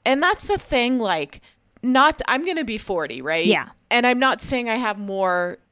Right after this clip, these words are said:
Speaker 1: any more self-reflection than someone who's eighteen, maybe just because I have years and because I've been in therapy for, like, twenty-something years 'cause of my own shit growing up.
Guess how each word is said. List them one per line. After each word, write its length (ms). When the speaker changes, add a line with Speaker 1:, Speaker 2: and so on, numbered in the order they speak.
Speaker 1:
any 180
more 200
self-reflection 840
than 160
someone 360
who's 280
eighteen, 560
maybe 280
just 260
because 300
I 60
have 200
years 480
and 220
because 340
I've 140
been 140
in 120
therapy 480
for, 180
like, 200
twenty-something 680
years 260
'cause 220
of 100
my 200
own 220
shit 320
growing 360
up. 260